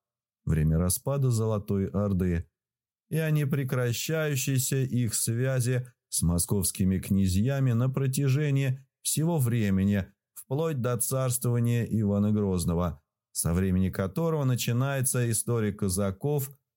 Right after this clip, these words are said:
основанная на актах московского государства. Для замалчивания многих исторических событий были причины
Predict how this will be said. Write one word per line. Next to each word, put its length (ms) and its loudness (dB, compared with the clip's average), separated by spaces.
основанная 960 0
на 360 0
актах 600 -4
московского 840 -2
государства. 920 -2
Для 240 0
замалчивания 840 0
многих 580 0
исторических 760 0
событий 560 -2
были 400 -2
причины 800 0